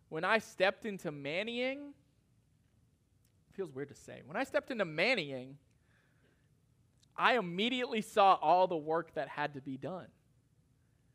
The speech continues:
I saw how much there was behind the curtain that I didn't see outside looking in.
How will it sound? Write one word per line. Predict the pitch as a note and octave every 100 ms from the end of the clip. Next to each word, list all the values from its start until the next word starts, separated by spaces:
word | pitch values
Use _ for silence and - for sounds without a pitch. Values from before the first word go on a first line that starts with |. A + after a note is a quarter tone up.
| _ _ _ _ E3
I | A3
saw | B3 - B3+ B3
how | G3+ - G3+
much | A3+ A3+ - -
there | G3+
was | F3+ A3+ G#3+ E3+
behind | E3+ - G#3 A3 G#3+
the |
curtain | - G#3+ A3+ G#3
that | F3
I | F3+
didn't | D#3+ F#3 G#3 -
see | - B3 A#3 G3 E3 - _ _ _ _ _ _ _ _ _ -
outside | E3+ E3+ F#3 E3
looking | E3+ D#3 E3 E3
in. | G#3